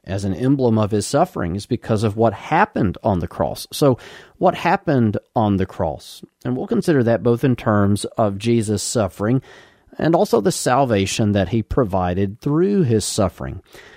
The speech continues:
And lastly, there's a lesson for each of us to consider when we look at the cross of Christ as Jesus commanded us, namely to take up our own crosses and to follow him.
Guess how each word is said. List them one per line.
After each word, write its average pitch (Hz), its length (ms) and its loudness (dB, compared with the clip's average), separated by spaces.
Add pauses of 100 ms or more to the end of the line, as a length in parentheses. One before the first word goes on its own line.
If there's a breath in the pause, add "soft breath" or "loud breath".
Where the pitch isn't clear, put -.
(140)
And 139 140 0
lastly, 143 600 0
there's 139 360 2
a 156 60 2
lesson 202 440 0
for 175 220 0
each 131 280 0
of 120 140 0
us 113 180 2
to - 100 -6
consider 104 560 0
when 107 240 0
we 107 140 0
look 131 440 -2 (180)
at 113 300 -2
the 107 80 -6
cross 95 480 -2 (100)
of 98 180 -4
Christ 82 720 -2
as 110 200 2
Jesus 104 420 2
commanded 98 680 0 (100)
us, 127 460 -2 (100)
namely 123 540 0 (140)
to 117 100 -4
take 127 400 -2
up 117 180 2
our 113 320 2
own 143 300 4
crosses 90 640 -2 (420 loud breath)
and 120 240 2
to 107 60 2
follow 92 440 0
him. 110 440 -2